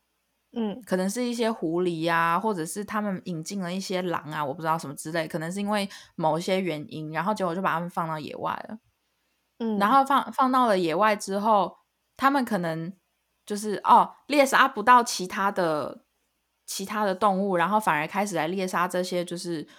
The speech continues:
Speaker 2: 完全没有抵抗能力的动物，就像这，这种迷你袋鼠。
Speaker 1: <laughs>
Speaker 2: 然后所以他们也不知道要怎么反应，因为他们从来可能就没有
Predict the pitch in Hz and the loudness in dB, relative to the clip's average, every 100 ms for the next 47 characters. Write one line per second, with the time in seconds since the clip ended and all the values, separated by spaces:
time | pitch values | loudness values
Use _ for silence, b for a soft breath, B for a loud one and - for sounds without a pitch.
0 | b - 185 208 214 185 180 180 180 151 | b -2 0 0 0 -2 0 -2 -4 -6
1 | 185 185 156 135 160 147 120 160 - - | -4 -4 -4 -6 -6 -6 -4 -4 -4 -10
2 | - _ _ 170 180 160 160 165 - 185 | -14 _ _ -8 -4 -6 -6 -8 -6 -8
3 | 147 104 160 165 151 131 - - - _ | -6 -8 -8 -8 -2 -2 -2 -10 -16 _
4 | _ _ _ 247 - 214 - _ _ 320 | _ _ _ -8 -8 -12 -18 _ _ -16
5 | 247 - 370 - 381 - - 359 349 - | -16 -16 -20 -14 -14 -14 -14 -14 -14 -10
6 | 196 208 254 269 240 262 254 196 254 254 | 2 4 6 6 6 6 4 2 2 2
7 | 254 196 - 214 214 226 220 220 165 175 | 4 2 0 -4 2 4 6 4 0 0
8 | 147 170 220 226 226 214 196 175 165 170 | 0 0 -2 -2 -2 -2 -2 0 0 -2
9 | 156 151 160 - 226 196 | -4 -6 -6 -2 0 0